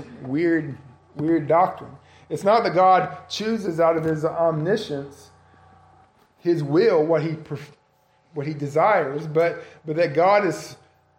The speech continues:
wants to preserve so much the human will that he chooses only that which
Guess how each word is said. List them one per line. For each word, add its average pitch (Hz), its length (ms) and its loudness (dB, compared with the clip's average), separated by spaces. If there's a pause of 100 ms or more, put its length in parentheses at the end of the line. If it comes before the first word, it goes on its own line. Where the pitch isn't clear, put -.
wants 190 420 0
to - 100 -6
preserve 180 680 0
so 202 260 2
much 208 520 2 (240)
the 151 80 -4
human 185 420 -2
will 175 500 4 (300)
that 165 540 2 (320)
he 165 160 -10
chooses 185 520 0
only 170 600 2 (100)
that 170 340 2
which 160 520 -4